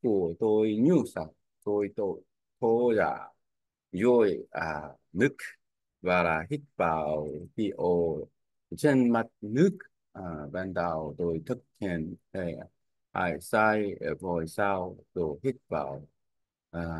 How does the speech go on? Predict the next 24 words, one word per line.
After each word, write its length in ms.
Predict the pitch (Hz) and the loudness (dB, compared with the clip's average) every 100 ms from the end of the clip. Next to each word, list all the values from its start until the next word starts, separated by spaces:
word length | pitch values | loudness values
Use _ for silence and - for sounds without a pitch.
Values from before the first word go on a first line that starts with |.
| 80 76 | -6 0
một 180 | 98 - | 0 2
lần, 640 | 85 82 82 82 87 87 | 2 2 0 -4 -6 -8
à, 200 | - 78 73 | -12 -16 -12
lặp 240 | 71 104 - | -6 -6 -4
lại, 460 | 95 82 82 85 | 0 0 2 0
à, 100 | 78 76 73 76 | -2 -4 -4 -4
sự 220 | 98 87 | -6 -6
chính 540 | - 123 120 117 113 101 | -4 2 4 4 0 -2
này. 260 | 104 85 67 _ _ _ _ _ _ _ _ _ _ _ _ | 0 0 -2 _ _ _ _ _ _ _ _ _ _ _ _
Tôi 160 | - 147 160 | 0 2 4
cố 180 | 165 - | 2 2
gắng 300 | 156 143 131 | 0 2 4
vội 500 | 113 110 117 113 - 82 | 6 8 8 6 2 0
và 480 | 104 98 95 92 95 | 2 2 2 -2 -4
xài 640 | 95 95 87 85 82 82 80 | -10 -4 0 0 0 -2 -2
cho 140 | 113 113 107 82 | 2 4 2 0
mỗi 340 | 95 101 104 98 | 0 2 0 -2
hai 320 | 104 101 87 | -6 -4 -4
lần 360 | 82 95 123 120 | 0 2 2 2
tổ. 600 | 107 95 87 120 160 - _ _ _ _ _ _ _ _ _ - | 4 6 6 4 4 -2 _ _ _ _ _ _ _ _ _ -2
Thở 300 | 98 117 127 | 4 6 4
ra, 360 | 85 87 101 107 - - - 95 80 _ _ _ | 4 2 2 -2 -4 -20 -14 -14 -14 _ _ _
lần 260 | 78 98 98 | -6 -6 -4
tổ. 580 | 85 76 82 110 147 | -2 0 2 2 0